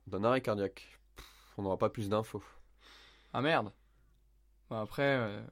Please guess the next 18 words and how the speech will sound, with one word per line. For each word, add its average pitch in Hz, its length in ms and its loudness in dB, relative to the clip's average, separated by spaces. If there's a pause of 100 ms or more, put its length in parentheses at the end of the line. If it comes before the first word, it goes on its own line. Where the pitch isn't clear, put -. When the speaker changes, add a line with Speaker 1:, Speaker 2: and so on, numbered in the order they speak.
(420)
Speaker 2:
on 135 60 -10
a 131 60 -8
déjà 110 240 -4
eu 117 60 -2
pas 117 140 -4
mal 123 120 0
d'infos, 139 300 0
hein. 160 180 -4 (1080)
Speaker 1:
Oui, 131 320 10
euh, 95 380 6
le 92 60 0
passage 101 340 0
en 110 60 0
voiture 104 320 2
est 92 220 4
assez 92 320 -2
flippant, 107 400 -2
mais 90 340 -2